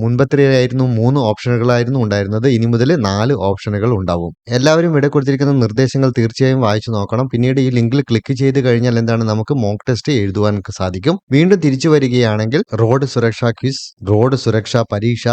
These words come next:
കൺസ്ട്രക്ഷൻ കാർഡ്, ഡ്രൈവിംഗ് ലൈസൻസ് സസ്പെൻഡ് ആയിട്ടുണ്ടെങ്കിൽ എന്ത് ചെയ്യണം, ഡ്രൈവിംഗ് ലൈസൻസുമായിട്ട് ബന്ധപ്പെട്ടുള്ള എല്ലാ കാര്യങ്ങളും മനസ്സിലാക്കാൻ സാധിക്കും. അതുകൊണ്ട് തന്നെ എല്ലാവരും ഈ ആപ്ലിക്കേഷൻ ഇൻസ്റ്റാൾ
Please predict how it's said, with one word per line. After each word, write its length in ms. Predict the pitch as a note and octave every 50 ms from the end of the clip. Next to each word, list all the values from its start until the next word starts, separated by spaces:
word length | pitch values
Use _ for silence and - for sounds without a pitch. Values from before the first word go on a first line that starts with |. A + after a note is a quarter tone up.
| B2 D#3 - A2
കൺസ്ട്രക്ഷൻ 500 | A2 A2+ A#2 - B2+ A#2+ - - C3 B2+ A#2 -
കാർഡ്, 240 | A2 G2+ G2+ G2+ - _ _ _ - A#2+
ഡ്രൈവിംഗ് 340 | A2 B2 B2+ B2+ C3 C#3 C#3
ലൈസൻസ് 440 | C3 C3 B2+ - C#3+ C3 A#2+ - D3 C3+ -
സസ്പെൻഡ് 480 | A2 G2 - - - B2 A2+ A#2+ A#2
ആയിട്ടുണ്ടെങ്കിൽ 460 | A#2 A2+ A2 - A#2 A#2 A#2 A2+ A2 G#2+
എന്ത് 140 | G#2 G#2 G2 G2 -
ചെയ്യണം, 260 | G#2+ G2+ G2 G2+ A2 A2+ -
ഡ്രൈവിംഗ് 320 | - A2+ A#2+ B2+ C3+ C#3+ C#3+
ലൈസൻസുമായിട്ട് 680 | C3+ C3 B2 A#2 C#3+ C#3+ B2+ B2 C3 C3+ C3 B2+ A#2+ C#3 B2+
ബന്ധപ്പെട്ടുള്ള 520 | A#2+ G#2+ G#2 A2 G2+ A#2+ A2 A2+ B2 B2+ B2 G2+ F#2+
എല്ലാ 240 | G2+ G#2+ A2 A#2 B2+ A#2+
കാര്യങ്ങളും 400 | A#2+ G#2+ G2+ G#2 G#2+ A2 A#2 A#2
മനസ്സിലാക്കാൻ 480 | A2 G2 F#2+ - - G2 F#2+ - G#2+ G2+ -
സാധിക്കും. 320 | - F2 E2+ F#2 F#2+ A#2 A#2 G#2
അതുകൊണ്ട് 300 | F#2 F#2 G#2 G#2 G#2 G#2 G#2 G#2
തന്നെ 160 | G2+ A2 A#2+ G#2
എല്ലാവരും 380 | F#2+ G2 G#2 G#2 G#2 G#2+ A#2 A#2 A#2 - -
ഈ 60 | A#2+ A#2+
ആപ്ലിക്കേഷൻ 560 | A2 F#2+ G2 A2+ A2 G#2+ A#2 G#2+ - A#2+ A2+ G#2
ഇൻസ്റ്റാൾ 320 | G2 G2 F#2+ - A#2 A2